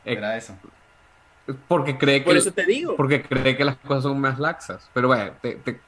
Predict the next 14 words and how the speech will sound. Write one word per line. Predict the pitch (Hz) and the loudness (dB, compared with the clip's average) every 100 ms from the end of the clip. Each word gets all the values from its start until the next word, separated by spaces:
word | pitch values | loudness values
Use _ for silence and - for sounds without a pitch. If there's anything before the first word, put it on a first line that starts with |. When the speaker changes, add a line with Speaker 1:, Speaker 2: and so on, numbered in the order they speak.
| _ | _
Speaker 1:
el, | 123 143 | -4 0
el | 151 135 | 0 2
tuit | 196 | 2
de | 214 | 2
Serán, | 190 214 170 101 - - | 2 0 0 -4 -12 -6
yo | 147 | -2
no | |
lo | 170 | 0
había | 170 | 2
visto | 165 180 - 165 | 2 0 -6 -10
porque | 151 131 | -8 -6
lo | 120 | -2
Speaker 2:
Ajá. | 127 | -2
Speaker 1:
tuiteó, | 123 113 135 143 | -2 -4 -2 -2